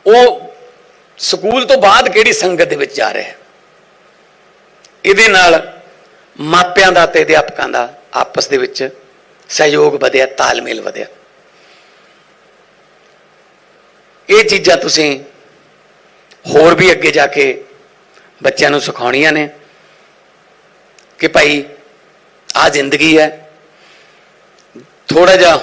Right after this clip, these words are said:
ਹੁਣ ਟਫ ਲਾਈਫ, ਥੋੜ੍ਹੀ ਜਿਹੀ ਬਚਪਨ ਟਫ ਹੋ ਜਾਊਗਾ ਤਾਂ ਸਾਰੀ ਜ਼ਿੰਦਗੀ ਸੌਖੀ ਹੋ ਜਾਊਗੀ।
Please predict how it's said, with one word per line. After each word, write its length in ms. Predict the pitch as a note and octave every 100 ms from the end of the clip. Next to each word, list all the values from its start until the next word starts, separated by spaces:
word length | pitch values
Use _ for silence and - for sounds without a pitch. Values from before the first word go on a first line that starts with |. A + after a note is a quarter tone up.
| - D#3+
ਹੁਣ 360 | F3+ F3 C#3+ - - _ _ _ _ _ _ -
ਟਫ 300 | - G3+ -
ਲਾਈਫ, 420 | G#3 F3+ F#3 -
ਥੋੜ੍ਹੀ 260 | - F3+ F#3
ਜਿਹੀ 120 | F3+
ਬਚਪਨ 440 | D#3 D3+ - F3+ E3+
ਟਫ 360 | F#3 F3+ F3+
ਹੋ 100 | F3+
ਜਾਊਗਾ 540 | E3 F3 E3 D3 - - _ _ _ _ _ _ -
ਤਾਂ 100 | F3
ਸਾਰੀ 280 | - F#3 F#3+
ਜ਼ਿੰਦਗੀ 300 | F#3 E3 F3
ਸੌਖੀ 400 | - C#3 - E3
ਹੋ 140 | E3
ਜਾਊਗੀ। 340 | E3 E3 D#3